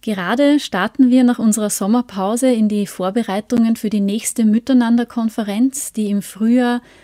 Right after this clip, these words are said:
zwanzig vierundzwanzig stattfinden wird. Und wir sind schon ganz gespannt, wie sich da wieder eins ins andere fügen wird für diesen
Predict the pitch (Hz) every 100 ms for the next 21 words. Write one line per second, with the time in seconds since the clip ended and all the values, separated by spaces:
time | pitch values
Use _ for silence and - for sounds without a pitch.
0 | _ _ _ - 202 208 220 - 220 247
1 | 254 226 208 - 202 - - 196 - 247
2 | 247 254 240 262 277 - _ - - _
3 | _ _ - 233 233 247 226 247 190 185
4 | - - - 165 233 262 - - 226 226
5 | 247 - - 185 196 226 220 214 - 185
6 | 220 240 226 - 190 202 220 - 214 202
7 | 190 190 180 - - 240 220 190 190 196
8 | 190 180